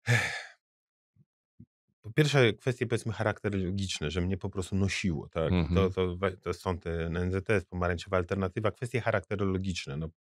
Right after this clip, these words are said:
Speaker 1: potrzeba czynu, działania i takiego na, na dużych obrotach, łącznie z jakimś ryzykiem, no bo, e, oczywiście, e, to, co się działo w Polsce, to nic z wojną nie miało wspólnego, ale na przykład, nie wiem, e, e, prze-, przewożenie przez miasto tam nielegalnych druków, no to gdyby,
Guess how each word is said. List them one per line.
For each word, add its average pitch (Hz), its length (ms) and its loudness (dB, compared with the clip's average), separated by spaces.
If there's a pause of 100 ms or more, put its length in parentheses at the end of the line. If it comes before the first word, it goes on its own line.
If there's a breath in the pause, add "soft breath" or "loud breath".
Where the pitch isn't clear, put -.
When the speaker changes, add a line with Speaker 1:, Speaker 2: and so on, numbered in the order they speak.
(420 soft breath)
Speaker 1:
potrzeba 92 400 4
czynu, 98 380 6
działania 92 680 6
i 90 340 -6
takiego 90 360 -4
na, 87 220 0
na 87 380 0 (540 soft breath)
dużych 98 400 4
obrotach, 98 540 4
łącznie 110 220 0
z - 20 4
jakimś 101 260 0
ryzykiem, 113 500 6
no 98 80 6
bo, 104 220 4 (380 soft breath)
e, 101 200 4
oczywiście, 101 640 2
e, 101 100 -2
to, 101 100 -8
co - 120 -8
się 101 80 -8
działo 104 140 4
w - 60 -4
Polsce, 104 300 -2
to 101 140 2
nic 101 160 2
z 98 40 -2
wojną 101 300 4
nie 101 100 4
miało 101 180 4
wspólnego, 120 540 6
ale 107 140 6
na 107 120 2
przykład, 101 260 -2
nie 110 100 0
wiem, 98 220 2
e, 98 120 2
e, 98 280 -4
prze-, - 240 -6 (100)
przewożenie 101 720 2 (180)
przez 98 200 -8
miasto 98 380 2
tam 98 180 -4
nielegalnych 98 560 2
druków, 101 440 0
no 107 80 -4
to 104 120 -6
gdyby, 110 240 -4